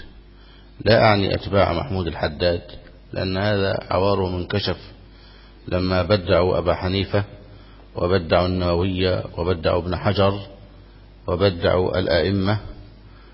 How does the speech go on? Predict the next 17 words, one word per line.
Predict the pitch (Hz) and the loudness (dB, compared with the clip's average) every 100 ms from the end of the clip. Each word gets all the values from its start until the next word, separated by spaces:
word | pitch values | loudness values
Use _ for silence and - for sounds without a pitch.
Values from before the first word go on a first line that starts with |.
| - - - | -20 -20 -8
عواره | - 104 131 104 95 | 2 4 6 4 0
منكشف، | 90 90 - 92 - - - - - - | -2 -4 -4 -4 -6 -14 -20 -20 -18 -10
وإنما | - 104 98 90 87 - - | -6 -2 -2 -2 -2 -2 -4
أخطر | 95 - 85 | -4 -8 -6
منهم | 82 98 101 95 101 107 - - - - - | -4 -4 -2 -2 -4 -6 -14 -20 -20 -20 -6
وأضر، | 85 80 85 98 98 - - - - - - - - - | 0 2 4 2 2 -4 -14 -18 -20 -20 -20 -20 -20 -6
وهم | 98 107 | 0 0
كالعقارب | 101 92 - - - 95 92 87 - - - - - - - - - | 2 2 2 0 2 2 2 -2 -8 -14 -16 -20 -20 -20 -20 -14 -10
يخفون | - - 117 107 | -8 -2 0 2
أبدانهم | 92 85 85 101 98 90 | 0 0 0 0 0 -2
في | - | -6
التراب | - - 92 95 95 | -10 -4 0 2 2
ويظهرون | 87 85 85 98 95 | 2 0 0 -2 0
رؤوسهم، | 92 - - - 76 - - - - - - - - - - | -2 -2 -2 -4 -10 -14 -20 -20 -20 -20 -20 -20 -20 -20 -6
فإذا | - 92 92 | 0 2 2
تمكنوا | - 101 117 - 92 90 | 2 -2 -2 -4 -2 0
لدغوا. | 92 82 - | -2 -2 -6